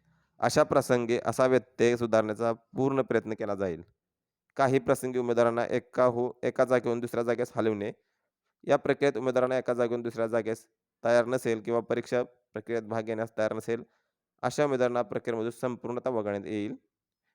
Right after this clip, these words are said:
याबाबत कंपनीचा निर्णय अंतिम निर्णय राहील. परीक्षेची सामग्री, त्याबाबत कोणतीही अन्य माहिती संपूर्ण किंवा भागामध्ये उघड करणे,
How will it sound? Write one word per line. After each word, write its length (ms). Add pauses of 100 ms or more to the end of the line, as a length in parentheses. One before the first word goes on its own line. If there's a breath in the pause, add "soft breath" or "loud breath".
(140)
याबाबत 360
कंपनीचा 460
निर्णय 400 (200)
अंतिम 360
निर्णय 240
राहील. 280 (2000)
परीक्षेची 540
सामग्री, 600 (420)
त्याबाबत 320 (100)
कोणतीही 460
अन्य 300
माहिती 260
संपूर्ण 720
किंवा 480 (540)
भागामध्ये 500
उघड 280
करणे, 340